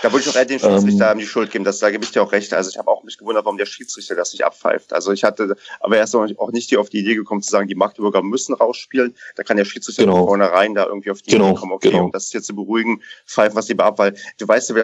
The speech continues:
Speaker 1: das ist, wenn dann ein Spieler am Boden liegt und dann fällt tatsächlich ein Tor und dann hat der Spieler sich wirklich was getan,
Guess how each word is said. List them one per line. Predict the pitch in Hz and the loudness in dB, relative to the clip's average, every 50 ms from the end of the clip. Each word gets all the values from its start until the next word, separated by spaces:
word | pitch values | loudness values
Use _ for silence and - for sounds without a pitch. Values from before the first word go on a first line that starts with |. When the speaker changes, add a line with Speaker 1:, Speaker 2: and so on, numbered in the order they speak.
| - - | -2 -2
Speaker 1:
das | 104 101 - | -4 -2 -2
ist, | 123 113 - | -2 -4 -4
wenn | 113 104 | -2 -2
dann | 98 95 | -2 0
ein | - - 120 135 | 0 -2 -2 -2
Spieler | - - - 131 120 | -4 -4 0 0 0
am | 107 101 | 2 0
Boden | 110 123 147 143 113 | -2 -2 -2 -2 -2
liegt | 92 104 101 - 113 | -2 -4 -4 -4 -2
und | 98 | 0
dann | 101 101 101 | 0 0 0
fällt | - - 120 104 - | 0 -2 -2 0 0
tatsächlich | 101 - - 135 139 - - - | -2 -2 0 -2 -2 -4 -6 -16
ein | - | -14
Tor | - - - 92 113 | -8 -2 2 2 2
und | - - | 4 2
dann | 92 95 | 0 -2
hat | 101 107 - | -2 -2 0
der | 120 110 | -2 -4
Spieler | - - 107 101 | -2 0 -2 -2
sich | - - - - | -2 -2 -6 -8
wirklich | 131 - - - - | -8 -8 -6 -4 -4
was | - - - - | -2 -2 -2 -4
getan, | 104 98 - 95 90 95 110 | -6 -6 -2 0 2 2 0